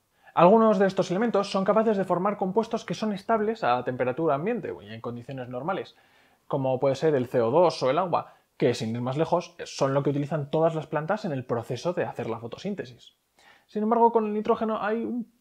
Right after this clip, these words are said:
poco más de complicación. Es verdad que forma compuestos que son estables a temperatura ambiente y en condiciones normales. Sin embargo, hay un producto que se forma con cierta preferencia y que es demasiado estable,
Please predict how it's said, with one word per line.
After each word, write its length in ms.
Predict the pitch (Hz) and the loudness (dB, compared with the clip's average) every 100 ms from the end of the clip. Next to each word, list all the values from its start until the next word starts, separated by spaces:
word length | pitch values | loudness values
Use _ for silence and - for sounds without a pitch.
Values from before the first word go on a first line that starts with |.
| - | -2
poco 240 | 196 165 | 0 2
más 180 | 147 120 | 0 -2
de 80 | 123 | -4
complicación. 580 | 117 113 117 120 110 - _ - | -6 -6 -6 -8 -10 -12 _ 2
Es 140 | 214 | 4
verdad 280 | 220 240 240 | 6 6 4
que 100 | 185 | 2
forma 280 | 202 202 214 | 4 4 2
compuestos 560 | 170 160 196 185 202 | 2 4 2 2 -2
que 120 | - 156 | -2 -4
son 160 | 180 | -4
estables 560 | 160 - 208 190 185 160 | -2 2 4 4 2 0
a 120 | 123 | 0
temperatura 400 | 131 127 127 165 | 0 0 0 0
ambiente 380 | 156 160 165 185 | 0 -2 0 2
y 60 | 160 | 2
en 120 | 131 | 0
condiciones 460 | 127 123 139 160 143 | -4 -4 -4 -4 -2
normales. 480 | 123 156 135 - _ _ _ _ _ | -2 -2 -4 -8 _ _ _ _ _
Sin 160 | 180 | -2
embargo, 260 | 180 214 220 | 2 4 4
hay 120 | 214 | 4
un 120 | 220 | 2
producto 500 | 202 180 233 - 151 | 0 0 -2 -4 -4
que 80 | - | -6
se 120 | - | -8
forma 320 | 170 185 185 | -4 -2 -4
con 180 | 156 139 | -6 -8
cierta 320 | - 151 147 | -4 -4 0
preferencia 720 | 131 131 131 143 135 135 135 - | 0 -2 -2 -4 -2 -2 -2 -2
y 180 | 139 120 | -10 -8
que 260 | - 131 | -4 -2
es 140 | 139 135 | -2 0
demasiado 500 | 135 113 - 117 104 | 0 0 -4 -4 -4
estable, 380 | - - - | -10 -14 -18